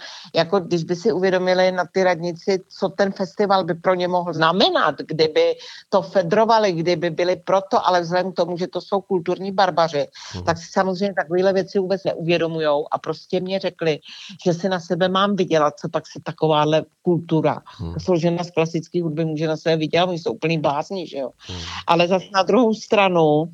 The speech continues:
Speaker 1: já ten motor mám taky trošku v sobě tím, že já je chci štvát. A já,
Speaker 2: <laughs>
Speaker 1: já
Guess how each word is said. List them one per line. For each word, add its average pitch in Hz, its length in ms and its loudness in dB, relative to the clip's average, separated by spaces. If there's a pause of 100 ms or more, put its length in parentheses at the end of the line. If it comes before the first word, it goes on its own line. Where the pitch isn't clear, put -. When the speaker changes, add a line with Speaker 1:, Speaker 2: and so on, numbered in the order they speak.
(140)
Speaker 1:
já 180 200 4
ten 226 200 2
motor 220 280 2
mám 226 200 4
taky 220 220 -2
trošku 214 340 -2
v 202 80 -2
sobě 220 280 2
tím, 220 220 0
že 220 120 0
já 208 160 4
je 208 140 4
chci 214 240 -4
štvát. 185 520 -2 (560)
A - 40 6
já, 180 140 8
Speaker 2:
<laughs> 190 1160 -2
Speaker 1:
já 156 200 4